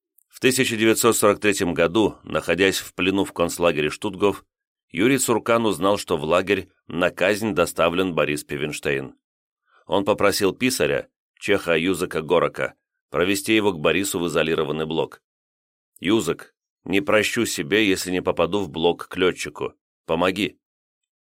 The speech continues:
Он исполнил мою просьбу. Трудно было узнать в изнуренном, избитом человеке знаменитого в прошлом летчика.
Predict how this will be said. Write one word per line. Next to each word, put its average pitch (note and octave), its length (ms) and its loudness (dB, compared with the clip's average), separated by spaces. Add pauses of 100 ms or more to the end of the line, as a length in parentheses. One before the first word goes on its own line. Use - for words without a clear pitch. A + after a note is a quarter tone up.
(260)
Он F2+ 220 2
исполнил G2 500 0
мою D2+ 240 0
просьбу. C#2 480 -6 (960)
Трудно D#2+ 320 0
было C#2+ 200 -2
узнать D#2+ 380 0
в E2 100 -4
изнуренном, F2 760 0
избитом F2 580 -4
человеке E2 720 -2 (240)
знаменитого F#2+ 720 -2
в - 80 -14
прошлом D#2 480 -2
летчика. D2 600 -6